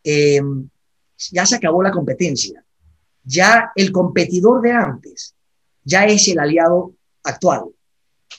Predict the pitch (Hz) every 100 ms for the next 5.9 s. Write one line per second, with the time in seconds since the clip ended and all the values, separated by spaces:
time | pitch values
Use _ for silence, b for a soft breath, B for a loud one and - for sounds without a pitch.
0 | _ 139 247 269 - - - 202 240 277
1 | 240 214 254 226 208 214 196 190 196 202
2 | 196 165 143 - 202 120 - _ _ _
3 | _ _ _ _ - 233 190 175 262 285
4 | 131 95 _ _ _ - 180 196 160 160
5 | 185 156 160 151 156 160 156 135 110